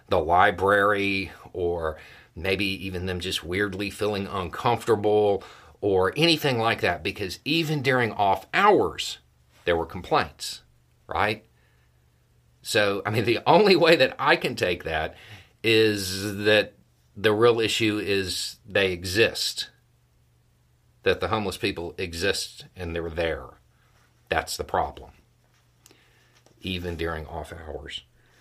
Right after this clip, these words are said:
But let's go back. It is a health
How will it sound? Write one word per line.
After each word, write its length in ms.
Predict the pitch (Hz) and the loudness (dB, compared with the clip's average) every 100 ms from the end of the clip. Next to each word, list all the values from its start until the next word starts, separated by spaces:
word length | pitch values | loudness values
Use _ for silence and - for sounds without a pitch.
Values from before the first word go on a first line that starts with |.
| _ _ _ _ _ _ _ _ _ _ _ _ - _ - | _ _ _ _ _ _ _ _ _ _ _ _ -20 _ -6
But 420 | 92 147 131 127 - - 113 | 8 10 10 4 -8 -14 0
let's 220 | 123 - | 0 4
go 160 | 135 | 4
back. 540 | 104 110 101 85 - - _ _ _ _ _ _ _ _ _ _ _ _ _ _ _ _ _ _ _ _ | 6 6 6 6 -2 -18 _ _ _ _ _ _ _ _ _ _ _ _ _ _ _ _ _ _ _ _
It 240 | 127 131 | 2 2
is 240 | 127 127 120 | 4 4 4
a 140 | 101 | 2
health 520 | 92 139 151 147 - | 2 4 4 2 -6